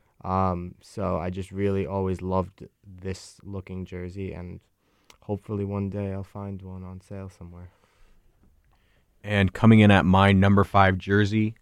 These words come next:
Speaker 2: I'm choosing the early nineties New England Patriots, uh, home blue jerseys. It had, like,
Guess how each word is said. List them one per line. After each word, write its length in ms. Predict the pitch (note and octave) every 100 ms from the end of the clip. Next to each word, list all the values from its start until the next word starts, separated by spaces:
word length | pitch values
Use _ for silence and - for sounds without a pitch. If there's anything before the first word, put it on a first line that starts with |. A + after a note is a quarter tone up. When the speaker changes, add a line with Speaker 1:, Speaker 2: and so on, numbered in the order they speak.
| _ _ _ _ -
Speaker 2:
I'm 420 | D#2 F2 F2 F2+
choosing 760 | E2+ - G2 F2+ F#2 F#2 F#2 D#2+
the 320 | E2+ F2 E2+
early 240 | F#2 G2 G2
nineties 460 | F2+ F#2+ F#2+ F2+
New 200 | E2 F#2
England 300 | F#2+ F#2+ F2+
Patriots, 800 | F#2+ F#2+ - G#2 G2 - - - _ _ _ _
uh, 160 | D2+ D2
home 440 | - - G2+ G#2
blue 180 | F#2 G#2
jerseys. 680 | F#2+ G#2 A2 A#2 A#2 B2+ - _ _ _ _ _ _ _ _
It 80 | D2+
had, 480 | D#2+ E2+ E2+ E2 E2 _ _ _ _ _ _ _ _ _
like, 160 | F2+